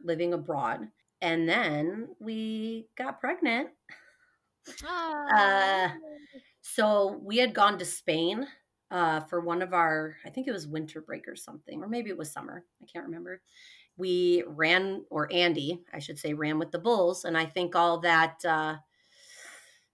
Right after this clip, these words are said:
Speaker 1: running and energy and testosterone, uh, helped things along. And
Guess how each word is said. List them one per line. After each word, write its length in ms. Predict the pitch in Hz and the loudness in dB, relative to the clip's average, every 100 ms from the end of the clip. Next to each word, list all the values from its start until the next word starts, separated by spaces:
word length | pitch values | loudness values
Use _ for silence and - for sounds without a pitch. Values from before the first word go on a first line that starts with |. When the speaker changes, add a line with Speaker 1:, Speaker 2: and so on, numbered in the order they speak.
| _ | _
Speaker 1:
running 580 | 175 202 214 208 214 240 | 4 6 6 4 4 4
and 200 | 190 175 | 4 4
energy 640 | 190 220 220 190 214 233 254 | 4 6 4 2 -2 2 2
and 160 | 175 | 0
testosterone, 880 | 170 170 - 185 - 233 226 226 285 339 - - _ - | -2 -4 -2 -2 -2 2 6 6 4 0 -6 -20 _ 2
uh, 380 | 190 175 165 - - - | 6 8 6 2 -8 -2
helped 280 | 220 220 - | 4 4 2
things 720 | - 220 214 214 214 - - _ _ _ - _ | -2 -2 0 -4 -6 -10 -12 _ _ _ -20 _
along. 580 | 190 190 185 190 269 277 | 0 4 4 4 4 4
And 340 | 202 185 185 | 4 2 -2